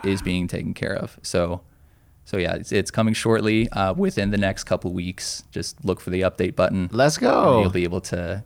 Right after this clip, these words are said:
Speaker 1: to start publishing
Speaker 2: That's exciting.
Speaker 1: your own collections. Yep.
Speaker 2: Okay, so you, you said, like, there's a feed. So on the app, is there a feed of all of the picture, like, people that are using the app of, like, N F Ts that they've
Speaker 1: Mm-hmm.
Speaker 2: published?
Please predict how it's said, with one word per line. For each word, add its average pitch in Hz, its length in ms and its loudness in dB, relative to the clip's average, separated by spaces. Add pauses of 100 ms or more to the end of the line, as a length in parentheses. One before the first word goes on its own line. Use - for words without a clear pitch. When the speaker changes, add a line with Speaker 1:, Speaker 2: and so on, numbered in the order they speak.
(100)
Speaker 1:
to - 120 -8
start - 240 -2
publishing - 500 -4
Speaker 2:
That's 123 200 2
exciting. 139 420 2
Speaker 1:
your 90 80 2
own 92 100 2
collections. - 480 -8
Yep. 98 200 0 (360)
Speaker 2:
Okay, 135 280 4
so 131 200 4
you, 135 380 2
you 131 140 4
said, 151 260 4
like, 135 200 4
there's 127 200 4
a 113 80 2
feed. 123 400 2
So 113 280 4
on 123 200 2
the 117 100 0
app, 143 320 -2
is 117 120 2
there 117 180 4
a 113 40 2
feed 135 420 2
of 120 140 4
all 120 280 6
of 120 140 4
the 117 100 4
picture, 123 360 0
like, 104 320 0
people 120 280 0
that 113 120 4
are 104 60 4
using 113 380 2
the 117 80 -2
app 117 240 -2
of, 104 140 -2
like, 101 240 0
N 120 160 0
F 117 160 0
Ts 110 340 0
that 104 140 0
they've 101 260 2
Speaker 1:
Mm-hmm. 120 180 0
Speaker 2:
published? 95 540 0